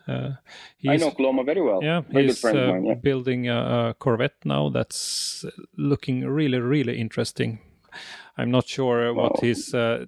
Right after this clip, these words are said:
Speaker 1: time perspective is on, on finishing that build, but it's, it, for sure it looks, uh, really exciting.
Speaker 2: That will be very interesting to see. There is one car I know about as well in Canada, uh, built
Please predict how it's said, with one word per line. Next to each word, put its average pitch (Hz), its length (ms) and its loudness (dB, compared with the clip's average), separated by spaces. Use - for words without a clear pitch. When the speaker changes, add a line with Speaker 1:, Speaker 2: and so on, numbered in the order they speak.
Speaker 1:
time 120 280 0
perspective 117 560 -2
is 113 200 -2
on, 117 160 0
on 117 160 -2
finishing 117 500 0
that 117 220 0
build, 127 260 0
but 123 220 -4
it's, - 300 -10
it, 135 460 0
for - 160 -4
sure 131 280 0
it - 160 -8
looks, - 360 -4
uh, 135 160 0
really 135 400 2
exciting. 117 520 -4
Speaker 2:
That 110 160 2
will 107 140 2
be 104 80 2
very 101 180 2
interesting 101 520 0
to 107 100 0
see. 120 240 0
There 113 200 2
is 156 120 0
one 151 300 0
car 139 280 0
I 131 140 2
know 131 180 2
about 123 300 0
as 120 180 -2
well 135 280 2
in 120 160 0
Canada, 92 500 0
uh, 101 200 2
built 123 360 0